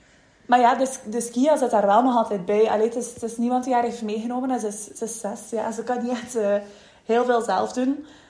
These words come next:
Maar dus eigenlijk in, in die verhaallijn be-, wordt dan eigenlijk, volg je eigenlijk Kia die opgroeit. Ook in de marge. En zo echt de, de mooie relatie tussen, tussen Kia en haar omgeving. Dus ja, een soort geven en nemen relatie van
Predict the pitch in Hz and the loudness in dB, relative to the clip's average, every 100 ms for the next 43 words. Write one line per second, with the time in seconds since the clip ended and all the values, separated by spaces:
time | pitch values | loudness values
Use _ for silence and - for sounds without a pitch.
0 | - 233 233 247 269 269 254 - 226 226 | -2 0 0 2 0 0 -2 -2 -4 -4
1 | 220 214 196 214 247 269 277 285 - _ | -4 -4 -2 0 2 2 0 -4 -10 _
2 | _ _ _ - 240 240 233 226 233 - | _ _ _ -16 -10 -10 -10 -10 -10 -6
3 | 226 247 254 - - _ _ _ 214 233 | -4 -2 -4 -10 -20 _ _ _ -4 -2
4 | 254 247 233 - 269 220 220 226 - 302 | 0 -2 -2 0 0 0 -4 -6 -6 -4
5 | 381 - - - - - - _ _ 240 | -2 -4 -14 -20 -20 -20 -20 _ _ -6
6 | - 240 220 214 285 294 - 233 226 214 | -4 -2 2 2 2 -2 -4 -2 -2 0
7 | 220 - - - 220 220 208 - - 214 | 0 0 -6 -10 -4 -2 -4 -8 -6 -2
8 | 233 254 208 202 226 269 240 226 220 208 | -2 -2 0 -2 -2 -4 -6 -6 -6 -6
9 | 220 214 220 220 247 233 220 214 196 185 | -8 -10 -8 -6 -4 -4 -4 -4 -4 -6
10 | 202 226 240 233 214 - - - - - | -8 -6 -8 -8 -10 -12 -18 -20 -20 -14
11 | - 240 - - 247 240 214 - 247 240 | -6 -6 -6 -10 -10 -8 -8 -8 -6 -4
12 | 208 202 226 233 220 196 220 - 240 208 | -4 -4 -4 -4 -4 -2 -4 -4 -6 -4
13 | 208 202 | -4 -4